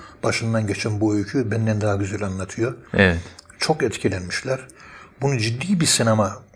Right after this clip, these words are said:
Speaker 1: senaryosu olarak yaşanmış bir olay. Ankara'nın Karapürçek'te mezarı orada işte
Speaker 2: Tabii
Speaker 1: bizim.
Speaker 2: yaşanmış olay.
Speaker 1: E, orada veya Haymana'ya köye götürüldüyse herhalde köyde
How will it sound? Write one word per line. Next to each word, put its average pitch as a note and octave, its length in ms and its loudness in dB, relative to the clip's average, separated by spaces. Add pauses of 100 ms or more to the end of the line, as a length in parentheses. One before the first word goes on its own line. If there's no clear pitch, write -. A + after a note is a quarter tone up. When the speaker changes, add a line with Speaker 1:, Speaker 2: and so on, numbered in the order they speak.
(320)
Speaker 1:
senaryosu A2 640 2
olarak G#2 280 0 (440)
yaşanmış A#2+ 540 0
bir - 40 -4
olay. G2+ 320 -2
Ankara'nın A2+ 460 -2
Karapürçek'te A#2+ 720 -2
mezarı A2 420 0
orada F#3 300 0
işte G2 240 -2
Speaker 2:
Tabii A2+ 60 2
Speaker 1:
bizim. G2+ 180 0
Speaker 2:
yaşanmış G2+ 500 4
olay. G2 300 6
Speaker 1:
E, F#3 220 2
orada D3 340 4
veya B2 160 8 (140)
Haymana'ya A2+ 440 4
köye A#2 220 4
götürüldüyse B2 680 0
herhalde A2 340 2
köyde G#2 380 0